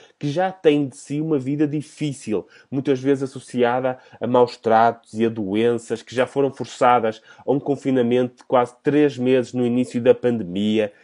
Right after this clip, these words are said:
que nem sequer podiam sair para passeios hi-, higiênicos como todas as outras crianças. Já lhes falhamos nessa altura. Ahm, convém que, tal como em setembro,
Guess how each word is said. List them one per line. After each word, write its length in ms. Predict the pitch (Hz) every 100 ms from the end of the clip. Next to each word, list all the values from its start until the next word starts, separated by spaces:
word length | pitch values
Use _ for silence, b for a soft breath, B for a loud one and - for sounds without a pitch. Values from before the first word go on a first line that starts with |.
| b
que 100 | -
nem 140 | 131 131
sequer 260 | - 131
podiam 360 | 127 120 127 127
sair 280 | 123 120 120
para 180 | 120
passeios 420 | - 117 - 117 113
hi-, 180 | 113 120
higiênicos 560 | 107 104 110 110 104
como 160 | - 107
todas 480 | - 151 156 139 120
as 120 | 117
outras 240 | 117 107
crianças. 680 | - 87 90 127 131 135 - B B B _
Já 100 | 113
lhes 140 | 107 -
falhamos 440 | 107 110 107 95
nessa 220 | 95 -
altura. 500 | 78 - 113 117 165 B B B
Ahm, 600 | 120 120 117 120 120 117 101 _ _
convém 600 | - 180 139 120 113 113
que, 180 | - 120 -
tal 300 | - 170 190
como 300 | - 127 110
em 60 | 95
setembro, 600 | - _ 90 87 85 90